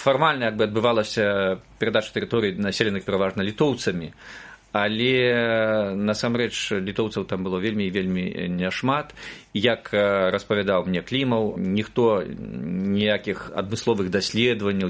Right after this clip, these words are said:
ці сацыялагічных апытанняў ніхто не праводзіў, хто там жыве ў гэтых вёсках, на якой мове яны размаўляюць, з якой нацыяй сябе это асамліваюць.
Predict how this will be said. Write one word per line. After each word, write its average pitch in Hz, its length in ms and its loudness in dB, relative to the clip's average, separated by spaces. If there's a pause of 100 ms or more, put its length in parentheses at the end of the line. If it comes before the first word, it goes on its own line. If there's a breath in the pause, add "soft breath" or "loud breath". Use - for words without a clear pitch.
ці 92 80 -10
сацыялагічных 98 560 -6
апытанняў 101 800 -2 (520 loud breath)
ніхто 107 260 0
не 107 100 2
праводзіў, 104 720 0
хто 127 260 0
там 127 220 0
жыве 117 200 0
ў 107 120 -2
гэтых - 240 -6
вёсках, 95 480 -4 (500 loud breath)
на 90 220 -2
якой 135 240 2
мове 120 240 2
яны 107 160 0
размаўляюць, 95 880 -2
з 87 80 -8
якой 123 240 0
нацыяй 117 280 -2
сябе 101 280 -4
это 101 160 -2
асамліваюць. 90 680 -2